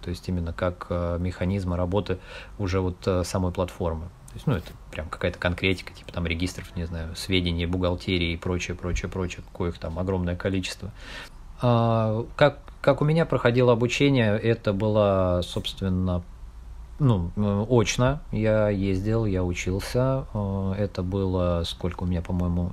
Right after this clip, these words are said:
заняло? Три месяца, если я не ошибаюсь. Да, три месяца по выхо-, по выходным, э, соответственно, было это. Э, приезжали,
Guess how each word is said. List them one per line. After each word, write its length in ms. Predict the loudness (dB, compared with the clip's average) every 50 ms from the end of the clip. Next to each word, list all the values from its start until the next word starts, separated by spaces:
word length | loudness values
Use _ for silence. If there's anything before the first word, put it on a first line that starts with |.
| -6 -4
заняло? 460 | -2 -2 -2 0 -2 -2 -2 -4 -4 -6 -10 -16 -16 -16 -16 -16 -16 -14 -4 0
Три 140 | 2 4 4
месяца, 500 | 4 4 2 0 -4 -8 -8 -8 -8 -8
если 220 | -8 -4 -4 -4
я 60 | -2
не 80 | -2 -2
ошибаюсь. 520 | -4 -4 -4 -4 -2 -2 -2 -4 -6 -8 -12 -14 -14 -14 -14 -12 -14 -12 -12 -12 -12 -12 -12 -12 -10 -4
Да, 240 | 0 0 2 2 0
три 180 | 0 2 2 4
месяца 760 | 4 4 2 2 0 -4 -6 -6 -4 -2 0 2 2 2 0 -4 -10 -4 0
по 220 | 2 4 4 4
выхо-, 400 | 2 2 0 4 4 4 2 2 -2 2 6
по 120 | 6 6
выходным, 720 | 6 4 2 4 2 4 4 6 6 6 6 6 4 2 -4 -10 -12 -12 -10 -8
э, 640 | -4 -2 0 0 2 2 2 2 2 0 0 0 -2 -4
соответственно, 720 | 0 -2 -2 0 2 0 0 0 -2 -4 -2 0 0 0
было 280 | 0 0 0 2 2 2
это. 340 | 2 2 2 2 2 2 2 -2 -8 -10 -10 -10 -12 -8 -2
Э, 760 | 0 2 4 4 4 4 4 4 4 4 4 4 2 2 0 -2 -8 -14 -14 -14 -14 -14 -16 -16 -14 -14 -14 -14 -14 -14 -14 -14 -14 -12 -12 -12 -12 -12 -12 -14 -14 -14 -14 -14 -14 -16 -16 -18 -16 -6 0
приезжали, 880 | 4 8 8 8 8 8 8 8 8 8 8 6 6 6 4 2 0